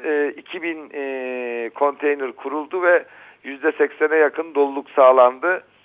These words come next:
E, insanlar normal hayatlarına, iki odalı, tuvaletli, banyolu hayatlarına döndüler orada. E, yine, e,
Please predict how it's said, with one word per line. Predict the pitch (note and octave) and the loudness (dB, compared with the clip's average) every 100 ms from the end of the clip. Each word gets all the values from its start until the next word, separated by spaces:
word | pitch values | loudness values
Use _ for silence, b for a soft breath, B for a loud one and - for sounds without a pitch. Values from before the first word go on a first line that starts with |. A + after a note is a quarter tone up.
| b _ - | b _ -10
E, | B2+ | -10
insanlar | D3 D#3 D3+ D3 D3 | -6 0 2 2 0
normal | C#3+ D3+ | 2 4
hayatlarına, | C#3+ C3+ C3 B2+ C3 C#3 C#3+ | 6 6 4 0 0 0 -4
iki | - - D#3+ | -6 -8 0
odalı, | C#3+ B2+ B2 A#2+ | 2 4 2 0
tuvaletli, | C3 B2+ B2+ B2 B2+ - C3 | -6 0 0 0 -2 -8 2
banyolu | C#3 C3+ A#2+ | 2 2 2
hayatlarına | A#2 A#2 - A#2+ F3+ D#3 | 2 2 0 -4 -4 -2
döndüler | D#3+ D3+ D3 B2 | -2 -2 2 4
orada. | G#2+ F#2 - - - B B B B _ - | 4 0 -4 -8 -10 B B B B _ -2
E, | A2+ A2+ A2 A2 A2 G2+ E2+ | 0 2 2 0 -2 -6 -16
yine, | B2 E3 F3 E3+ | -12 -4 -2 -2
e, | - | 0